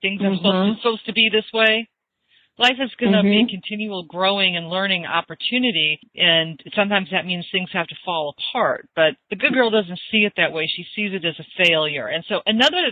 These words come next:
Speaker 1: thing
Speaker 2: Yeah.
Speaker 1: that the good girl won't do is stay in a relationship forever because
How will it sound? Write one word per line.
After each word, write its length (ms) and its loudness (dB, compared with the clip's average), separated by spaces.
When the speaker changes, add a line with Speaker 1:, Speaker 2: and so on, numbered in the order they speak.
Speaker 1:
thing 160 0
Speaker 2:
Yeah. 100 -4
Speaker 1:
that 60 -10
the 100 -10
good 160 -10
girl 160 -8
won't 240 -12
do 240 0
is 100 -8
stay 200 2
in 80 2
a 80 0
relationship 800 -2
forever 600 4
because 220 0